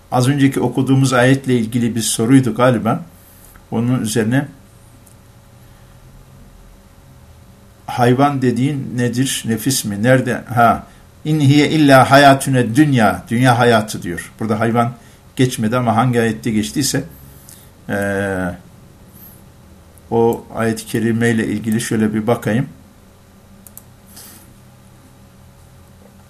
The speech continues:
E, bir konu sizin de belki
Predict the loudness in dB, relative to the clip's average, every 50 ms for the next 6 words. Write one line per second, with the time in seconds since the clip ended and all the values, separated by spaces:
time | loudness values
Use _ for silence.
0 | -20 -20 -20 -20 -20 -20 -20 -20 _ _ _ -20 -20 -20 -20 -20 -20 -20 -20 -20
1 | -20 -20 -20 -20 -12 -4 0 2 2 2 2 0 -2 -6 -6 -6 -2 2 4 4
2 | 4 2 0 -2 -4 -8 -14 -10 -4 -2 0 2 2 2 2 2 2 2 4 6
3 | 6 6 4 4 0 -2 -2 -4